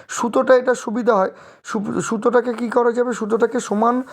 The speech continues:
ভাগে ভাঁজ করা যায়, সুতোটা ফোল্ড করা যায়। তাহলে আমরা সেই একটা সুতোকে ফোল্ড করে দিলাম, তিনখানা ভাগে,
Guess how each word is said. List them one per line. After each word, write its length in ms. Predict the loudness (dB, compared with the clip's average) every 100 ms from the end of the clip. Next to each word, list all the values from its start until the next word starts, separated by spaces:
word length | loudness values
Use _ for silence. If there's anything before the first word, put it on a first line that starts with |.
| -18 -4
ভাগে 220 | -2 2
ভাঁজ 340 | 0 2 0 0
করা 200 | 0 2
যায়, 140 | 0
সুতোটা 320 | -2 -4 0
ফোল্ড 340 | 2 2 0 0
করা 240 | 0 2
যায়। 200 | 2 -2 -6 -20 -20 0
তাহলে 200 | 0 2
আমরা 300 | 0 0 -4
সেই 380 | -2 -2 0 0 -4 -10 -20 -20 _ -2
একটা 400 | 0 0 0 0
সুতোকে 460 | 0 -2 0 0 -2 -6 _ _ _ _ _ -20 -20 -20 -20
ফোল্ড 300 | 0 2 4
করে 220 | 2 0
দিলাম, 300 | 0 0 -2
তিনখানা 480 | 0 -2 0 0 2
ভাগে, 300 | 2 2 2